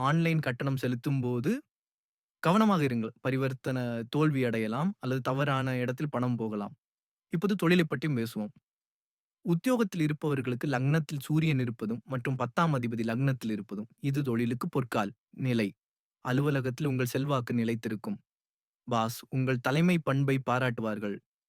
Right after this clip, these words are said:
நீங்கள் ஒரு குழுவை வழிநடத்தினால் இன்னைக்கு நீங்கள் மிகச் சிறப்பா செயல்படுவீர்கள். ஆனா கவனமாக இருங்கள். ராகு நான்காம் பாவத்திலிருந்து பத்தாம் பாவத்தை பார்க்கிறாரு.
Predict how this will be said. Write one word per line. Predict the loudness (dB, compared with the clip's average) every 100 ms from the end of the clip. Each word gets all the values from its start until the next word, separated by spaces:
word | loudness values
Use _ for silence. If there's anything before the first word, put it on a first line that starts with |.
| _ _ 2
நீங்கள் | 4 4
ஒரு | 4 2
குழுவை | 4 4 4 4
வழிநடத்தினால் | 4 4 4 0 -2 -2 -2 -4
இன்னைக்கு | 0 2 4 2
நீங்கள் | 2 4 4 4
மிகச் | 2 0
சிறப்பா | 0 0 0
செயல்படுவீர்கள். | -2 -2 0 0 -2 -4 -8 -12 _ _ _ _ _ -8
ஆனா | -4 -4 -6 _ -6
கவனமாக | 0 4 4 4 4 0
இருங்கள். | -2 -4 -6 -8 _ _
ராகு | -2 0 0
நான்காம் | 0 0 0 0 0
பாவத்திலிருந்து | -2 -2 -4 -4 -4
பத்தாம் | -4 -2 0
பாவத்தை | 0 -2 -4
பார்க்கிறாரு. | -6 -6 -6 -8